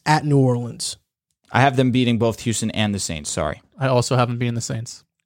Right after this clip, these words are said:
Speaker 1: I have them losing in, in, in New Orleans. Week nine, Jacksonville.
Speaker 3: It's a W.
Speaker 2: I have them winning as well.
Speaker 1: Week ten is Indianapolis.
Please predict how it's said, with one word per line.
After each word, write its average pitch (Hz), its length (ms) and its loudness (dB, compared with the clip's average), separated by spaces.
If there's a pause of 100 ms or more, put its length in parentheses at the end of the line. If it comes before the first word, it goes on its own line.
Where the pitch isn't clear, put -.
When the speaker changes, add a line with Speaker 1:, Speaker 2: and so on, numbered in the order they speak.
Speaker 1:
I 156 120 4
have 156 180 4
them 151 160 4
losing 135 300 2
in, 127 260 -4
in, 127 220 -6
in 135 200 -12
New 123 120 -4
Orleans. 120 480 -6 (720)
Week 165 400 0
nine, 156 520 4
Jacksonville. 127 880 0 (220)
Speaker 3:
It's - 100 -20
a - 20 -20
W. 120 320 -4 (420)
Speaker 2:
I 113 80 0
have 107 120 2
them 110 120 0
winning 104 220 -2
as 101 100 -4
well. 139 220 -2 (360)
Speaker 1:
Week 160 340 0
ten 175 240 2
is 151 160 4
Indianapolis. 131 960 2